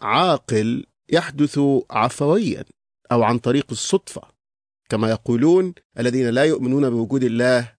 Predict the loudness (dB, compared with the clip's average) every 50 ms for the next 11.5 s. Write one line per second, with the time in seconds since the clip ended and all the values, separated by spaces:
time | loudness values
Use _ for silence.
0 | _ _ -4 -2 -2 -2 -2 -4 -6 -4 -2 -2 -2 -2 -4 -6 -12 -20 -20 _
1 | _ _ _ _ _ _ _ _ _ _ _ -4 -2 0 0 2 2 2 2 2
2 | 2 2 2 2 0 2 0 0 2 2 2 2 2 2 2 2 2 2 0 -2
3 | -2 -2 0 2 2 2 2 0 -2 -4 -4 _ -6 -4 -2 -2 0 0 0 2
4 | 2 2 2 2 0 -2 -2 -4 -4 -4 -4 -2 -2 0 2 2 2 0 -2 -6
5 | -12 -10 -8 -8 -4 -2 -2 -2 -2 -4 -4 -2 -2 0 -2 -2 -4 -6 -8 -8
6 | -6 -2 0 0 0 2 2 2 0 0 -2 _ _ _ _ _ _ _ _ _
7 | _ -2 0 2 2 2 0 -2 -4 -2 -2 -2 0 -2 -4 -6 -6 -2 0 2
8 | 2 2 2 0 0 -2 -4 -8 _ _ _ _ _ _ -4 -2 0 0 2 0
9 | 0 -2 -2 -2 -2 -2 0 0 -2 -2 -2 -2 -2 -4 -4 -6 -8 -6 -6 -6
10 | -6 -8 -12 -10 -6 -4 -2 0 0 0 2 2 0 0 -2 -4 -6 -6 -6 -6
11 | -8 -8 -10 -10 -10 -12 -12 -10 -12